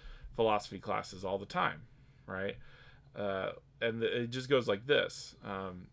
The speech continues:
if you had an opportunity to be plugged into an experience machine where everything would look and feel absolutely as real as your waking moments on this planet, uh, but you could have every fantasy fulfilled in your life. You'd only know happiness and joy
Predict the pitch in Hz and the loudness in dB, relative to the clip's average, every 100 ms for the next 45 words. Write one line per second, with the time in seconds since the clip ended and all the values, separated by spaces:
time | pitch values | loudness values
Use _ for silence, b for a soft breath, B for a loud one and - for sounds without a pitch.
0 | 107 104 139 139 120 110 107 - 104 98 | -8 0 4 6 4 2 -2 -4 -4 -4
1 | 95 - 92 - 120 107 101 95 - 92 | -6 -8 -10 -2 2 2 2 -4 -6 -10
2 | 90 - 90 90 - - - 98 95 - | -10 -6 -4 -4 -6 -12 -10 -10 -12 -14
3 | - 98 95 92 - - 110 131 139 120 | -8 -4 -2 -2 -6 -4 -2 0 -2 -2
4 | 98 92 104 127 135 85 95 - 110 110 | -6 -8 -2 0 0 -6 -12 -8 0 2
5 | 101 - - - _ - 131 - - 117 | 4 0 -6 -20 _ -2 -2 -2 -4 -4
6 | 107 98 95 101 101 95 92 90 92 92 | -2 -4 -6 0 2 0 -2 -8 -4 -6
7 | - 90 90 90 87 - 82 85 - - | -6 -10 -8 -8 -10 -12 -14 -14 -14 -6
8 | 123 98 92 - B B B B B B | -4 -4 -8 -14 B B B B B B
9 | B - 107 107 101 101 107 104 98 - | B -2 2 2 2 -2 0 2 2 4
10 | 131 139 131 - 113 107 - 104 - - | 4 4 2 2 2 2 -2 -8 -10 -4
11 | 98 92 90 98 92 87 82 78 - - | 2 2 0 -4 -10 -8 -10 -8 -10 -6
12 | 117 117 113 95 - 123 117 123 104 - | -4 -2 -2 -4 2 4 4 2 -6 -8
13 | 90 - 101 101 98 95 | -10 -6 -2 0 0 -2